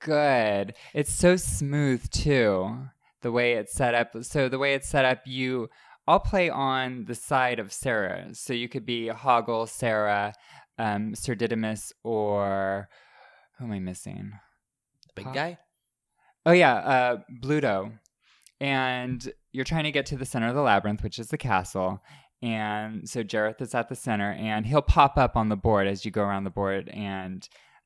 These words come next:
Speaker 1: um, roll on spaces, and there's cards and the whole bit.
Speaker 2: Him with his contact juggling and bulge.
Speaker 1: Y-, oh, yes.
Speaker 2: <laughs>
Speaker 1: Absolutely.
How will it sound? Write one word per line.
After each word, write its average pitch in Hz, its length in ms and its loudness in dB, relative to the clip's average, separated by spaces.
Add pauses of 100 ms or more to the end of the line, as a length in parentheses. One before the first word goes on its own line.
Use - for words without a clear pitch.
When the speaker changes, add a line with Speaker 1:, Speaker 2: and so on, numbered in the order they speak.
Speaker 1:
um, 101 320 -8
roll 110 220 -4
on 104 200 -2
spaces, 110 640 -2
and 98 100 -4
there's 92 160 -8
cards 107 420 0
and 101 100 -6
the 101 60 -4
whole 107 160 -4
bit. 92 320 -2 (380)
Speaker 2:
Him 117 120 -12
with 98 100 -8
his 87 100 -12
contact 101 460 -10
juggling 107 500 -10
and - 200 -6
bulge. 104 520 -10 (220)
Speaker 1:
Y-, 113 180 -12
oh, 107 420 -6
yes. 95 380 -10 (260)
Speaker 2:
<laughs> 170 320 0
Speaker 1:
Absolutely. 107 1000 -2